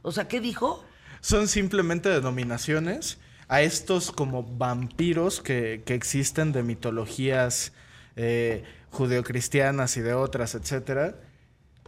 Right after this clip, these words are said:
Speaker 2: a los que, a estas como mujeres que en sueños iban y obtenían los sueños húmedos de los hombres y que en teoría sí les robaban la energía, se les denomina súcubos.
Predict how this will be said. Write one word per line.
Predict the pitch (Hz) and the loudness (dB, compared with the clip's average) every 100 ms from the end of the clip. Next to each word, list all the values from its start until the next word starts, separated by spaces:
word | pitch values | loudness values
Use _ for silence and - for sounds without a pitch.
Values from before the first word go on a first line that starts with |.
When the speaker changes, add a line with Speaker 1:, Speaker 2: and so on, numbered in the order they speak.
| - _ _ _ _ _ | -20 _ _ _ _ _
Speaker 2:
a | 160 | 2
los | 147 147 147 - | 4 4 2 0
que, | 147 139 135 139 - | 2 2 2 -2 -2
a | 147 156 | 2 2
estas | 170 - 202 196 | 2 0 0 0
como | - 156 135 139 | 0 0 -2 -4
mujeres | 143 139 139 - 170 165 156 - | -4 -2 -2 0 2 2 0 -2
que | 131 | -2
en | 131 | 0
sueños | - 151 156 151 127 - - | 4 4 4 2 0 -2 -4
iban | 175 170 151 131 123 | 0 2 4 2 2
y | 127 | 0
obtenían | 131 127 - 123 139 147 143 | -2 -2 -2 0 2 2 2
los | 131 | 2
sueños | - 143 147 139 - | 2 2 4 2 2
húmedos | 151 147 127 110 | 4 4 2 2
de | 120 | 0
los | 117 - | 0 0
hombres | 139 147 131 127 | 2 2 -2 -4
y | |
que | - | -6
en | 117 | -6
teoría | 117 120 135 | -4 -2 -2
sí | 135 139 | -2 -2
les | 139 127 | -4 -4
robaban | 120 117 131 135 131 | -2 2 2 2 -2
la | |
energía, | 120 120 120 139 135 196 - - - | -2 -4 -4 -2 -2 -2 -8 -16 -4
se | 147 | 0
les | 131 120 | 0 0
denomina | 127 131 135 139 | 0 0 0 0
súcubos. | - 165 151 113 104 101 - | 0 -2 -2 -2 -2 -4 -8